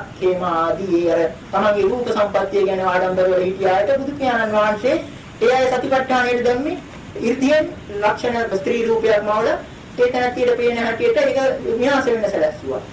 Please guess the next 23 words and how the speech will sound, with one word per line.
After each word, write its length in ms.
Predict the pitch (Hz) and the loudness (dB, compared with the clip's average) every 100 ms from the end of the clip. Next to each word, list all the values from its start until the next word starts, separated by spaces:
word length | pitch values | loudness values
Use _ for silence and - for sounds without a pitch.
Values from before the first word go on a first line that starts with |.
| - | -10
අනේ 220 | 156 170 | -6 -2
ඉතින් 220 | 170 233 | -2 -2
මගේ 220 | 240 202 202 | 0 0 0
මිනිස 220 | 196 185 | -2 -2
මේ 240 | 185 190 | 0 2
වගේ 240 | 185 202 214 | 2 2 0
නේද 160 | 240 | 0
මගේ 280 | 262 226 233 | -2 0 2
කයත් 280 | 220 196 180 | 2 2 0
කියලා. 280 | - - - - - | -6 -8 -8 -14 -6
අර 140 | 190 | -2
තමන්ගේ 380 | 202 208 220 214 | 0 0 0 2
කය 200 | 208 220 | 2 2
ගැන 160 | 220 214 | 0 2
ආඩම්බර, 380 | 202 208 202 | 2 2 0
තමන්ගේ 300 | 190 208 220 | -2 -2 0
රූප 160 | 214 226 | 0 0
සම්පත්තිය 480 | 220 214 214 208 208 | 0 0 2 0 0
ගැන 140 | 208 | 0
ආඩම්බර 360 | 208 202 208 208 | 2 2 2 2
වෙ 120 | 208 | 0
හිටි 160 | 202 220 | -2 -2
කෙනා 280 | 226 226 | -2 0